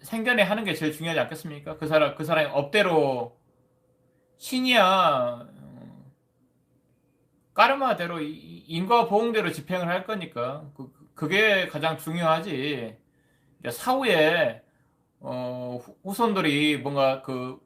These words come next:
본인 딴에는 도리를 다 하고 싶어가지고 하면은 조금은 뭐 예양을 가는 게 있겠죠. 내 마음 편하자고 하는 것도 있고요. 뭔가 후손으로서, 어, 그분 덕에 내가 이렇게 삶을 또, 어, 받았고,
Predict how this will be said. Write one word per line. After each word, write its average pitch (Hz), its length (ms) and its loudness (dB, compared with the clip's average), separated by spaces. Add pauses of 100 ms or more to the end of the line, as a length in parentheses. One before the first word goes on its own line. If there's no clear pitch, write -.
본인 170 340 -2
딴에는 196 440 4
도리를 175 340 -2
다 151 180 2
하고 156 140 0
싶어가지고 143 880 -4 (340)
하면은 160 840 0 (320)
조금은 247 520 0
뭐 143 200 2
예양을 143 300 2
가는 147 200 -8
게 151 80 -8
있겠죠. 170 440 -14 (100)
내 131 220 -2
마음 214 320 6
편하자고 226 380 0
하는 185 120 0
것도 180 180 -6
있고요. 123 400 -8
뭔가 135 380 0
후손으로서, 156 880 -2 (960)
어, 120 520 -4 (280)
그분 175 300 -2
덕에 156 280 2
내가 135 280 4
이렇게 127 180 -6
삶을 156 580 -2
또, 139 100 -10 (100)
어, 123 200 -10
받았고, 143 680 -2